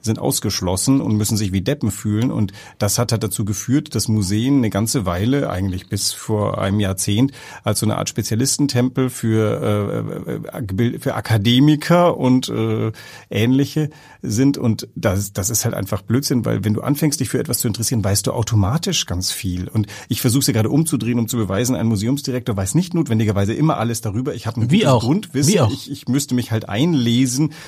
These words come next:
Speaker 1: um, um, um, äh, das zu, äh, also man kann ja nicht jeden Tag auf einen Spezialisten für, äh,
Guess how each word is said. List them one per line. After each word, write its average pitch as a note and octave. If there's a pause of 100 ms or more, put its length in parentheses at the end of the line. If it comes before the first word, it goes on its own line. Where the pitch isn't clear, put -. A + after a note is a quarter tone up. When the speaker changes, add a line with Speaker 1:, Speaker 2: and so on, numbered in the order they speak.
(160)
Speaker 1:
um, A#2+
um, B2
um, G#2
äh, F2+
das A#2+
zu, G2
äh, -
also A2+ (320)
man A#2
kann -
ja C#3+
nicht A#2
jeden C3
Tag C3
auf A#2
einen A#2
Spezialisten A#2+
für, B2+
äh, A2